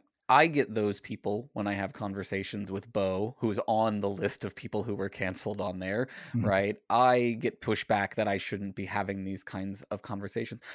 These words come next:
Speaker 1: but I don't feel that I'm at any serious risk of being canceled or having anybody going after my job. And I, if anything, should be at greater risk than someone than you being, you know, a highly privileged cis white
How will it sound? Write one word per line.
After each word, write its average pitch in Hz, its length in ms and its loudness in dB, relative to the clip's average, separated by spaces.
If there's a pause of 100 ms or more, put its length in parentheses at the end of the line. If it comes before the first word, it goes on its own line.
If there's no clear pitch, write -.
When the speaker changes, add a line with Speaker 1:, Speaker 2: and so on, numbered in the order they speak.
(200)
Speaker 1:
but - 100 -4
I 185 60 0
don't 247 200 4
feel 160 260 4
that 127 100 6
I'm 107 100 2
at 104 80 0
any 104 240 0
serious 101 480 -4
risk 101 420 -2
of 95 140 -6
being 95 220 -4
canceled 101 460 -6
or - 60 -2
having 95 320 -4
anybody 95 380 -4
going 92 380 -4
after 92 320 -8
my 90 240 -8
job. 127 500 2
And 117 100 0
I, 147 260 6 (260)
if 123 100 2
anything, 147 400 2
should 104 220 -2
be 104 100 2
at 98 100 -2
greater 156 320 2
risk 98 300 -2
than 104 140 -6
someone 98 400 -4
than 98 160 -4
you 147 240 2
being, 107 400 0 (260)
you 123 100 2
know, 107 140 8
a 95 160 6
highly 117 420 4
privileged 110 720 -2
cis - 400 -2
white 104 380 4